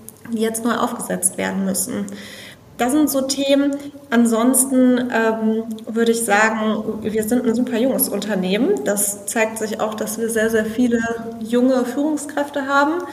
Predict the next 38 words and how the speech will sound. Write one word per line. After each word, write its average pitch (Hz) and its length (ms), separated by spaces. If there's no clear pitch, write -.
ähm, 226 320
wo 226 100
wir 226 160
halt 220 140
auch 220 160
da 240 400
schauen 240 420
müssen, 240 520
wie 226 200
kriegen 226 380
wir 214 160
halt 202 180
eine 202 100
noch 233 260
engere 226 380
Betreuung 254 680
hin, 247 280
um 214 220
die 208 100
Leute 202 300
in 214 140
ihrer 190 240
Position 202 580
halt 180 300
besser 247 340
abzuholen, 202 640
besser 196 300
zu - 140
unterstützen. 202 840
Ähm, 208 400
und 220 220
wie 262 140
stellen 254 380
wir 247 140
natürlich 233 480
das 220 200
ganze 226 320
Thema 220 720